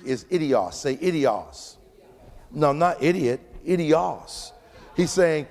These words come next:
he's saying, "I am Jesus's personal possession." Wow. Now, come on.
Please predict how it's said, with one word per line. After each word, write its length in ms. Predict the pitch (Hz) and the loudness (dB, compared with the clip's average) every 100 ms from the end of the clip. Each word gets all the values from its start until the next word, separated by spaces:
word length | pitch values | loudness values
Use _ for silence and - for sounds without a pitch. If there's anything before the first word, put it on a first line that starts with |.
| - | -6
he's 160 | 180 | -4
saying, 380 | - 180 160 143 - - - | 0 2 2 0 -4 -14 -2
"I 760 | 170 202 202 208 214 208 208 - - - | 0 2 0 0 -2 -2 -6 -10 -14 -2
am 580 | 175 175 160 156 151 139 - - | 0 2 0 -2 -4 -8 -18 -16
Jesus's 1200 | - 208 220 156 143 - - 113 110 113 107 - - _ _ _ _ _ _ _ _ - | -4 2 2 2 0 0 -2 2 2 0 -4 -14 -20 _ _ _ _ _ _ _ _ -12
personal 680 | - 170 - 170 165 160 156 | -4 -4 -4 -6 -2 -2 -4
possession." 960 | - 143 120 90 73 - - - - - - _ _ _ _ _ _ 156 170 202 202 - _ _ _ _ _ _ - | -6 -6 -6 -8 -6 -8 -8 -14 -16 -20 -20 _ _ _ _ _ _ _ -20 -20 -20 -20 _ _ _ _ _ _ -12
Wow. 520 | 87 85 71 - - - _ _ _ _ _ _ _ _ _ _ - _ - - - - - - - _ _ _ - | -6 -4 -6 -16 -20 -20 _ _ _ _ _ _ _ _ _ _ -20 _ -20 -20 -20 -20 -20 -20 -20 _ _ _ -2
Now, 280 | 202 185 170 | 0 0 -4
come 260 | - 214 113 | 0 0 0
on. 280 | 85 69 | -4 -6